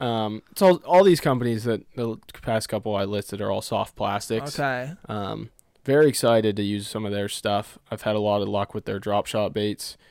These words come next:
Speaker 1: Their, I think it's the Hot Shot Minnow.
Speaker 2: Mm.
Speaker 1: Um, they have a really nice craw trailer.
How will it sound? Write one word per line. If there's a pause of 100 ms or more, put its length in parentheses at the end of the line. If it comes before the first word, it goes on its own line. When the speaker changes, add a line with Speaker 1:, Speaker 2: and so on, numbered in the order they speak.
(140)
Speaker 1:
Their, (100)
I
think
it's
the
Hot
Shot
Minnow. (360)
Speaker 2:
Mm.
Speaker 1:
Um,
they
have
a
really
nice (600)
craw
trailer.